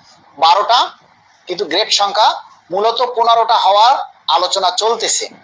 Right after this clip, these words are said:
এবং সেটা হচ্ছে কি কি গ্রেড? উনিশ এবং বিশতম গ্রেড মিলে হবে একটা, সতেরো এবং আঠারো এই দুইটা গ্রেড মিলে হবে একটা, চোদ্দ, পনেরো, ষোলো এই তিনটা গ্রেড মিলে হবে একটা,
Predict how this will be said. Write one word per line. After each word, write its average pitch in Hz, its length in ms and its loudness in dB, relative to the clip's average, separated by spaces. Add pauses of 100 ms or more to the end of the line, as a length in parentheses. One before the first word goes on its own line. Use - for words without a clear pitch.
(360)
এবং 185 200 -2
সেটা 202 280 0
হচ্ছে 220 280 -2
কি 240 160 -4
কি 233 140 -4
গ্রেড? 226 280 -2 (840)
উনিশ 247 540 -2
এবং 226 140 2 (140)
বিশতম 240 480 -2
গ্রেড 226 260 -2
মিলে 220 200 -2
হবে 220 180 0
একটা, 180 340 -2 (960)
সতেরো 262 480 0 (180)
এবং 233 160 2 (220)
আঠারো 190 420 -2 (460)
এই 196 160 -4
দুইটা 220 280 -4
গ্রেড 208 320 -4
মিলে 202 160 -2
হবে 196 200 0
একটা, 190 300 -2 (1120)
চোদ্দ, 247 300 -2 (240)
পনেরো, 240 380 2
ষোলো 185 340 0 (560)
এই 208 140 -4
তিনটা 269 360 -2
গ্রেড 220 300 -4
মিলে 226 140 0
হবে 190 220 0
একটা, - 300 -2